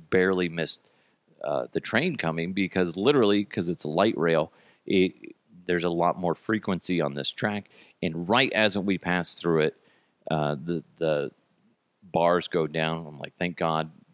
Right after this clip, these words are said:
missed that bullet, because otherwise there's gonna be a, it's not gonna be good." Let's just say that. And then again, my daughter's like, uh,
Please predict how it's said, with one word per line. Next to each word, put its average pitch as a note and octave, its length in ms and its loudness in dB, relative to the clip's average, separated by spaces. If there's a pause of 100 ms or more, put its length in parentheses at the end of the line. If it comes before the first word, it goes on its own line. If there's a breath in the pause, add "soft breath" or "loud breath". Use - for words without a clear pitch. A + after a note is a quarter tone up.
missed F2 340 -4
that E2+ 260 0 (360)
bullet, D#2 400 0
because D#2+ 260 -6
otherwise E2 580 0
there's F2+ 280 -4
gonna E2 160 -6
be D#2 180 -2
a, D2 100 -2 (760)
it's G#2 180 -6
not G#2+ 180 2
gonna G2 140 2
be F2 80 2
good." D#2 240 -2 (240)
Let's E2+ 140 -12
just F2+ 200 -4
say C#2+ 160 -4
that. A#1+ 220 -10 (520 soft breath)
And A3+ 100 0
then C4 140 4
again, C#3+ 280 4
my B2+ 140 4
daughter's G2 460 2
like, F2 360 -2
uh, G2 120 0